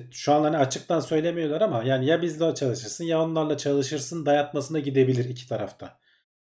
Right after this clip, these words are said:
E, böyle bir durumda hani Türkiye için en iyisi ne olur acaba?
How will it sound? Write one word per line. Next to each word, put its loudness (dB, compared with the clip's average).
E, -10
böyle 6
bir 0
durumda 0
hani -4
Türkiye -4
için -6
en 2
iyisi 2
ne 6
olur 6
acaba? -4